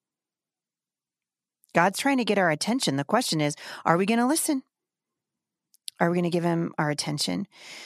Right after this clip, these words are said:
And, uh, I wanna encourage you that way today, uh, because there are a lot of things that are happening that are also encouraging. And so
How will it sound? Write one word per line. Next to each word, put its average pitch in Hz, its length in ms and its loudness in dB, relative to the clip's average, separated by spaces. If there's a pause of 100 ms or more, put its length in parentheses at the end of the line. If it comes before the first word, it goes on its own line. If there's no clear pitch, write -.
(460)
And, 208 160 2
uh, 196 180 2 (260)
I 214 120 2
wanna 247 160 2
encourage 240 400 0
you 160 240 -2
that 160 180 2
way 160 260 -2 (1080)
today, 170 320 -2 (1500)
uh, 165 240 -2
because 190 260 -2
there 190 140 4
are 185 100 4
a 185 60 2
lot 185 200 4
of 180 80 -2
things 170 220 -2
that 156 100 0
are 156 40 0
happening 156 560 0
that 165 160 2
are 151 100 4
also 151 400 2
encouraging. 143 640 -4
And 156 120 -2
so 156 320 0